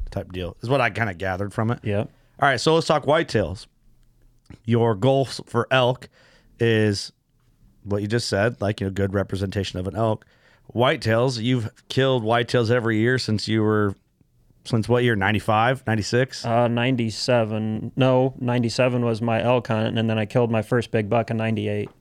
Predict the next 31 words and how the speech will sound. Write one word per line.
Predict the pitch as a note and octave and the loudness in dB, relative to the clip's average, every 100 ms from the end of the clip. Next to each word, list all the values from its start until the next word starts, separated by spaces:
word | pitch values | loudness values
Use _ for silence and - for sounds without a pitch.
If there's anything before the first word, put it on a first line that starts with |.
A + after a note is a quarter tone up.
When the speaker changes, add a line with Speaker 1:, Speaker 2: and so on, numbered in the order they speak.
| - | -2
Speaker 1:
Okay. | A2+ C3 G2 - | 2 2 0 -4
Speaker 2:
Yeah. | A2 G#2 - | -6 -6 -6
Speaker 1:
So | - C3 | 0 0
since | B2+ A#2 - | 0 -4 -2
nineteen | A2+ D3 C3+ B2+ D3 C3+ | 0 0 -2 0 2 2
ninety-eight, | B2 B2+ B2 A2 A2 F#2+ - - | 2 2 0 0 0 -2 -8 -14
you've | G2+ A2+ G#2 | -6 -2 -2
been | A2+ | -2
killing | F#2 A2 G2+ F#2 | 0 0 0 0
good | A2 G2+ | -2 0
whitetails. | F#2+ E2 - C#2+ B1 - - _ _ _ - | -2 -4 -10 -12 -12 -18 -20 _ _ _ -6
Speaker 2:
I | A#2 | -2
had | A#2+ | -2
a | G#2 | 0
dry | A#2+ A2 | 0 0
spell | - A2 G#2+ | -2 -2 -2
in | G#2 | -2
there. | G#2+ | -2
I | A2 | 0
went | B2 - | -2 -2
five | A#2 A2+ G#2+ | 0 0 2
years | A2+ A2 | 0 0
without | A2+ G#2+ F#2+ | -2 -4 -4
killing | A#2 A2 G#2 | -4 -4 -4
one | G#2 G#2 | -6 -6
'cause | B2 | 0
I | A2 | 0
was | G#2 | 2
waiting | A#2 G#2 | 0 2
on | G#2+ G2+ | -2 -2
such | A#2 G#2+ - | -4 -4 -8